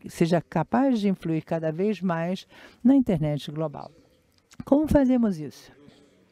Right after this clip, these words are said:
Por meio de duas estratégias.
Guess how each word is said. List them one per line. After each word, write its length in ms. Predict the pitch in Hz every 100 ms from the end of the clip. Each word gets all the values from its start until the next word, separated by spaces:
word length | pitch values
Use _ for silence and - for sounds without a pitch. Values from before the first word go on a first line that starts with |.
| _ _ _ _ _ _ _ _ _ - _ _ _ _ _ _ _ _ _ _ _
Por 160 | - 160
meio 300 | 160 160 165
de 180 | 160 165
duas 460 | 156 160 226 220
estratégias. 1120 | 175 160 160 156 - 139 135 180 226 254 -